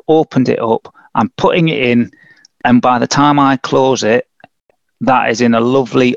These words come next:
ordered, chaptered, basically it's got an index. I know where everything is. And I put it away and it's fine. It's there. And when I need to open it again, I can open it and I'm not scared to open it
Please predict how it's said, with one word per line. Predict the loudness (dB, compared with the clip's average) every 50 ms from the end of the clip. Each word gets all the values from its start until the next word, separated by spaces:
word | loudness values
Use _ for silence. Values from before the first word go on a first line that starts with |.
| -2
ordered, | -2 0 2 2 2 0 0 0 -2 -2 -2 -4 -10 -12 _ _ _ _
chaptered, | -4 -2 -2 -2 -4 -4 -8 -8 -2 0 0 0 0 -2 -6 -10 _ _ _ _ _ _ _ _ -20 -20 _ -18 -10 -4 0
basically | 0 0 0 0 -2 -2 0 0 0
it's | 0 0
got | 0 0 2
an | 2 2
index. | 2 2 2 2 2 0 -2 -2 -2 -2 -2 -2 -4 -6 _
I | 0 2
know | 2 2 2
where | 2 2 2
everything | 2 0 -2 -4 -2 -2 0
is. | 0 0 -2 -2 -4 -8 -10 _ _ _ _ -4
And | -2 -2
I | -2 -2
put | -2 -2 -2 0 0
it | 0 0 0
away | 0 0 2 2 2 2 0 0 -2 -6 _ _ -20 -20 -20 -16 _ -2
and | 0 2 2 0 0 -4 _ _ _ _ _ -2
it's | -2 0 0
fine. | 0 0 2 2 2 0 -2 -4 -6
It's | -6 -6 -4 -4 -2
there. | 0 0 0 0 -2 -4 -6 _ _ _ -20 -20 -20 _ _ _ -2
And | 0 0
when | 2 0 0
I | 0
need | -2 -2 -4 -4
to | -2 0 0
open | 0 0 0 -2 -2 -2
it | -2 -2
again, | -2 -2 0 0 0 -2 -4 -6 _ _ -20 -20 _ _ -6
I | -4
can | 0 2 2
open | 2 2 0 0 0 0
it | -2 -2 -2 -6 _ _ _
and | -2 0 0
I'm | 0 2 0
not | 0 0 -2
scared | -4 -6 -4 0 2 2 2 0 -2
to | -4 -2 -2
open | 0 0 -2 -2 -4 -4
it | -2 -4 -4